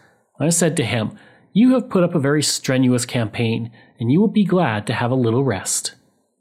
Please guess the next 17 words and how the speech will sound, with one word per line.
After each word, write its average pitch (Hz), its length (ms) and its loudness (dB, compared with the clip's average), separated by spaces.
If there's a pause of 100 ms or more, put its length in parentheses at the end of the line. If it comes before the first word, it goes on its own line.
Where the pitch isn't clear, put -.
(360)
End 117 140 -2
quote. 120 260 -6 (2000)
This 247 180 2
election 208 440 4
win 110 200 2
would 156 140 2
start 165 260 0
a 170 40 2
Liberal 196 380 4
dynasty 127 720 -2 (320)
that 156 80 0
had 151 80 2
been 156 200 0
unmatched 147 580 0
in 117 80 -2
Canadian 143 460 0
history. - 580 -4